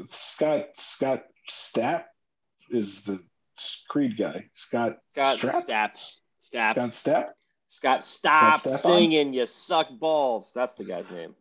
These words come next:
Speaker 1: Uh,
Speaker 2: <laughs>
Speaker 1: and, uh, Peterson.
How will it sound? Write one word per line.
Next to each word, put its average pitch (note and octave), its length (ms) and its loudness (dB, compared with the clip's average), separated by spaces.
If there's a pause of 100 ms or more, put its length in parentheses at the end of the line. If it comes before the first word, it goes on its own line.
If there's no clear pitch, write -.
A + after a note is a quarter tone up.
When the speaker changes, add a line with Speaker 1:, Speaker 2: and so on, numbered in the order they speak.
(160)
Speaker 1:
Uh, A#2+ 420 0 (420)
Speaker 2:
<laughs> - 340 -12
Speaker 1:
and, C3 300 6
uh, B2 380 6 (480)
Peterson. F3+ 520 0